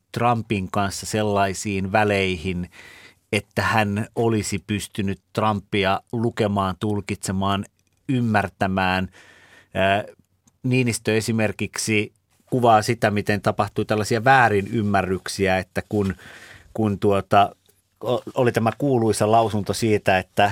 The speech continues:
että suomalaiset haravoivat kaikki metsiänsä, niin Niinistö kertoo, että hän kyllä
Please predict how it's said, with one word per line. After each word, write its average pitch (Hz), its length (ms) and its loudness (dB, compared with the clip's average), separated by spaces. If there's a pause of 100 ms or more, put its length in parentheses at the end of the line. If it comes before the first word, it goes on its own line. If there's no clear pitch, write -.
(120)
että - 180 -6
suomalaiset 107 540 2
haravoivat 101 720 4
kaikki 107 520 0 (120)
metsiänsä, 107 800 2
niin 95 420 -2
Niinistö 117 440 -2
kertoo, 107 420 0
että 104 240 -2
hän 110 180 -2
kyllä 113 340 0